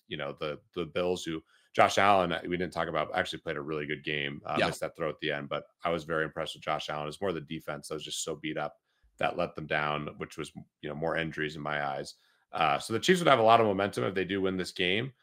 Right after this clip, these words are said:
Speaker 1: And I think that'd be the most interesting line to see how much, you know, people are gonna weight the Chiefs' past performance, uh, this year and in the past,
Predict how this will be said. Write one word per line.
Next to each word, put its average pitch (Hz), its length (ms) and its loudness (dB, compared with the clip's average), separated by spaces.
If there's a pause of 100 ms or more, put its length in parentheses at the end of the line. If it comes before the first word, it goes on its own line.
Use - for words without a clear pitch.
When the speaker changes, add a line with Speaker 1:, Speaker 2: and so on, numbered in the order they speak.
(240)
Speaker 1:
And - 100 -2
I 98 40 8
think 98 160 0
that'd 92 160 4
be 98 80 2
the 92 80 0
most 90 260 -2
interesting 95 400 -6
line 95 240 2
to 90 80 -6
see 85 220 -6
how 87 140 -2
much, - 340 -6
you 85 100 -4
know, 80 100 -4
people 87 260 -8
are - 20 -6
gonna 80 160 -4
weight 82 320 -2 (440)
the - 60 -6
Chiefs' - 540 -2
past 95 260 2
performance, 101 840 -4
uh, 78 460 2 (260)
this 95 240 -2
year 92 260 4
and 85 220 -2
in 87 100 -4
the 82 60 -4
past, 90 520 0